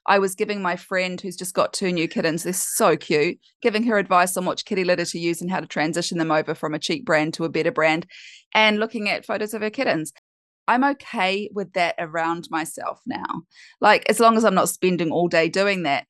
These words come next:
Sometimes my deadlines are a little bit pushed out. I don't give myself a hard time for them anymore because sometimes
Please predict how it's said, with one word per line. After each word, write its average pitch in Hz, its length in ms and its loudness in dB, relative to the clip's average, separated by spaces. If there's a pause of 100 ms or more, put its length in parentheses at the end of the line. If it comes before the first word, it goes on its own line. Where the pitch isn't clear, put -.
(140)
Sometimes 233 480 -2
my 190 120 0
deadlines 180 480 -2
are 170 60 -6
a - 20 -6
little 170 140 -4
bit - 160 -10
pushed - 300 -2
out. - 220 4 (260)
I 202 60 2
don't 196 340 6
give 190 120 0
myself 180 440 0
a 165 80 -10
hard 175 280 -6
time 180 260 0
for - 100 -8
them 185 120 -4
anymore 170 360 -2
because 180 340 -4
sometimes 226 560 2